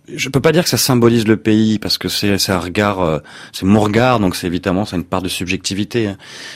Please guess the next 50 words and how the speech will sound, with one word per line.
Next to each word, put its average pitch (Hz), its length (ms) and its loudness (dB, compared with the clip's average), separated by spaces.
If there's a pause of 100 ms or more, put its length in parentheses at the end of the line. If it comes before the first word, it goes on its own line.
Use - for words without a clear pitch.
En - 80 -8
plus, - 140 -4
c'est 110 180 2
un 104 100 4
livre, 107 360 4
c'est, 95 240 0
c'est, 87 540 0
c'est 92 160 -6
pas, 104 300 -2
euh, 90 100 0
on 90 100 -2
n'est 87 80 0
pas 110 100 0
dans 101 80 0
la 92 100 0
presse. 95 300 -2
Je 85 100 -4
travaille 92 300 0
aussi 87 220 -2
pour 95 140 -2
la 87 80 2
presse 123 360 -2
et 95 40 -4
d'ailleurs 90 180 0
j'ai 82 100 -6
couvert 98 420 -2
les, 82 320 -2 (580)
la 101 160 -2
crise 107 280 0
au 101 40 4
début 95 280 0
pour 101 200 -2
des, 85 160 0
pour 92 120 -4
des 87 80 2
journaux 90 240 2
comme 90 180 0
Time 98 160 0
Magazine. 98 520 0 (140)
L'intérêt 113 440 2
pour 120 140 -2
un 104 60 2
photographe 104 480 0
de, 92 120 -2
de, 90 180 2
de, 82 220 0
de 80 120 -2
réaliser 101 380 2
un 95 120 2
livre, 107 460 0